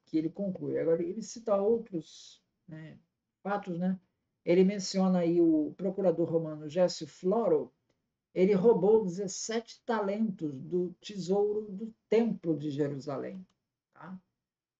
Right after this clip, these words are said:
O que mostra, isso aí mostra, né, que não é necessário, não seria necessário destruir o templo pra tirar os tesouros que estavam lá dentro, os recursos do templo. Ou seja, o, a destruição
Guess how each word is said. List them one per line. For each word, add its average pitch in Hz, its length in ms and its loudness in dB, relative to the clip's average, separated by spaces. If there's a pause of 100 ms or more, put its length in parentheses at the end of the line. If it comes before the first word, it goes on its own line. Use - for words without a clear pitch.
(140)
O 165 60 -20
que 233 160 -4
mostra, 185 840 -2 (200)
isso - 180 -6
aí 170 100 2
mostra, 151 600 -8
né, 143 200 -12
que 175 480 -6 (760)
não 196 280 0
é 196 100 4
necessário, 175 680 2
não 202 80 -4
seria 202 280 -2
necessário 185 500 -2
destruir 226 680 0
o 214 120 2
templo 175 600 -6
pra 190 520 -4
tirar 165 340 -4
os 180 140 -10
tesouros 190 640 -4
que - 60 -20
estavam 185 300 -2
lá 214 80 -10
dentro, 170 460 -8
os 147 120 -18
recursos 175 580 -10
do 226 100 -18
templo. - 360 -8
Ou - 1000 -20
seja, 151 500 -4
o, 151 360 -6
a 151 60 -6
destruição 165 1080 -4